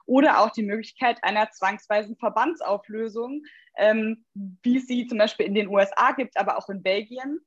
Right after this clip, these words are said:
Aber wir können zum Beispiel auch von staatlicher Seite sagen, wir, ähm,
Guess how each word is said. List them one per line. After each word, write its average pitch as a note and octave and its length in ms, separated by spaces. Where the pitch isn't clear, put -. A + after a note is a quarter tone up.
Aber A#3+ 280
wir A3+ 80
können B3+ 360
zum A3 140
Beispiel G#3+ 320
auch A3+ 140
von G#3 100
staatlicher A3 500
Seite G#3+ 300
sagen, G#3 480
wir, G#3+ 640
ähm, G#3 360